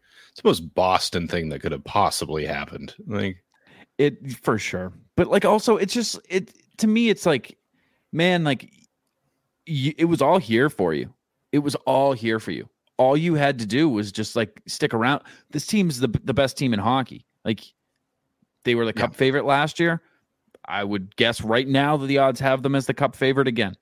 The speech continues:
Speaker 2: And you are so stoked to be back here. All you gotta do is not fuck up.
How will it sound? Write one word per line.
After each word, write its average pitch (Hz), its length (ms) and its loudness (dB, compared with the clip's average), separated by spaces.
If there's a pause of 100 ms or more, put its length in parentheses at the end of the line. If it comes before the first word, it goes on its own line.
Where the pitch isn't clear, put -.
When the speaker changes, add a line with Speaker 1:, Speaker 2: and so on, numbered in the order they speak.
(760)
Speaker 2:
And 107 460 0 (680)
you 117 240 -4
are 101 80 -4
so 135 220 0
stoked - 360 -4
to 151 60 -10
be 147 80 -6
back 147 240 2
here. 110 180 2 (120)
All 117 260 4
you 127 200 0
gotta 127 300 4
do 107 380 2 (440)
is 101 260 -4
not 101 520 0 (240)
fuck - 380 -2
up. 82 200 -8